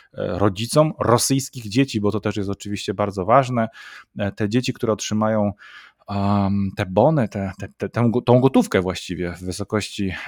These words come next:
dziesięciu tysięcy rubli, e, główny warunek to muszą być obywatele Federacji Rosyjskiej, a nie, mm, po prostu mieszkańcy Rosji. E, a ceny rzeczywiście rosną.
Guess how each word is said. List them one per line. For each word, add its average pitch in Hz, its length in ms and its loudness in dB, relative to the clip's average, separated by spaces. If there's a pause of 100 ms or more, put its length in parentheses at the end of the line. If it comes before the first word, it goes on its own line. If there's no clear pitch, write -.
(140)
dziesięciu 104 400 -2
tysięcy 95 360 -4
rubli, 120 340 -2 (280)
e, 92 340 -2
główny 110 480 4
warunek 104 500 2 (100)
to 127 180 4
muszą 98 460 -2
być - 460 -8
obywatele 101 680 -2
Federacji 95 560 -8
Rosyjskiej, 98 640 -8
a 98 100 -4
nie, 120 300 -4 (280)
mm, 110 260 -8
po 107 120 -10
prostu - 320 -8
mieszkańcy 98 460 -6
Rosji. 92 280 -6 (580)
E, 104 340 0
a 127 100 4
ceny 107 440 -2 (160)
rzeczywiście 95 880 -8 (220)
rosną. - 500 -8